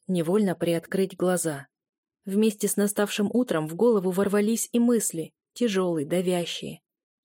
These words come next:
На сознание лавиной обрушилось воспоминание о том, что случилось накануне, отчего на душе мигом стало тошно и муторно.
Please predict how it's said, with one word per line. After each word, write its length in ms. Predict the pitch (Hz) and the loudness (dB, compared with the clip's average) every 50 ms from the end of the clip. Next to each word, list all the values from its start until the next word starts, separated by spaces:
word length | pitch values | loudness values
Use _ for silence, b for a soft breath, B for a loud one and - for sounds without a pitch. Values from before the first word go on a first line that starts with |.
| - | -4
На 140 | - 180 180 | -2 -2 0
сознание 560 | 175 - 180 175 165 185 196 208 196 170 160 | 0 0 0 0 2 2 2 2 2 2 2
лавиной 440 | 160 160 160 160 196 208 190 175 170 | 0 0 0 2 2 2 2 2 0
обрушилось 520 | 165 165 180 196 190 - 180 175 175 - | 0 0 0 -2 0 0 -2 -2 -2 -2
воспоминание 720 | - 170 - - 170 175 180 180 185 190 190 185 180 180 175 | -4 -4 -4 -4 -4 -2 -2 0 0 0 0 0 0 -2 -2
о 40 | 175 | -2
том, 200 | - 214 214 202 | -2 -2 -2 -2
что 220 | - - - 208 | -2 -4 -4 -4
случилось 520 | - - 214 208 - - 214 202 202 202 | 0 0 -2 -2 0 0 0 2 0 0
накануне, 640 | - 208 202 - 220 226 226 220 190 165 147 139 139 _ _ _ _ _ _ _ _ _ | -2 -4 -2 -2 0 0 0 0 0 -2 -4 -8 -12 _ _ _ _ _ _ _ _ _
отчего 380 | - 165 151 - - 170 165 170 | -8 -8 -6 -4 -2 0 0 2
на 120 | 165 156 | 2 0
душе 320 | 143 147 139 - - 196 202 | -2 -2 -4 -2 -2 -2 0
мигом 360 | 185 190 202 202 175 165 160 | 2 2 2 2 0 0 -2
стало 320 | - - - 165 156 143 | -2 -4 -2 -2 -2 -2
тошно 420 | - - 202 214 - - - 143 - _ | -2 -4 -4 -4 -4 -4 -6 -8 -6 _
и 80 | - 214 | 0 2
муторно. 640 | 202 185 170 160 - 143 143 135 139 139 147 - | 2 2 0 -2 -4 -6 -6 -6 -8 -12 -12 -14